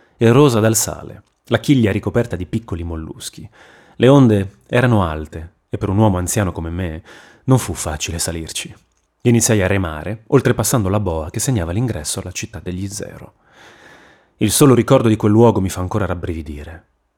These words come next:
Una rete di vecchie imbarcazioni, legate da funi e ponti di corda, piene di discepoli falliti, ai quali K S aveva negato per sempre l'accesso all'Eden.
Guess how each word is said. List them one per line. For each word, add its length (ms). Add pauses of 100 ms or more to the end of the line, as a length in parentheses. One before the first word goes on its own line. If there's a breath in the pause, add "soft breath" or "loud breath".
(140)
Una 180
rete 260
di 100
vecchie 280
imbarcazioni, 1000
legate 360
da 140
funi 360
e 60
ponti 300
di 80
corda, 520 (220 soft breath)
piene 240
di 160
discepoli 640
falliti, 580 (220 loud breath)
ai 80
quali 220
K 340
S 160
aveva 240
negato 320
per 140
sempre 400
l'accesso 420
all'Eden. 580